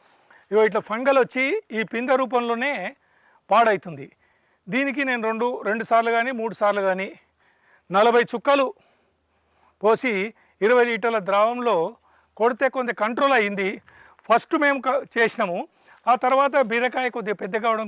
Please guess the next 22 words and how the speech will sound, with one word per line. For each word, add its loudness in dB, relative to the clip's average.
కూడా -6
ఇక్కడ -2
జరుగుతుంది. -4
అందుగురించే -2
ఇప్పుడు -4
మేము 0
వీపులకు 0
వేసుకొని 0
స్ప్రేలు 2
చేస్తే, 0
మన -2
ఏజ్‌లు 0
కూడా 2
పెద్దగా 2
అయినాయి 0
కాబట్టి, 0
ఇలాంటి 2
దాన్ని 0
మేము -2
ప్లాన్ 2
చేసుకున్నాము. -4
ఇది -6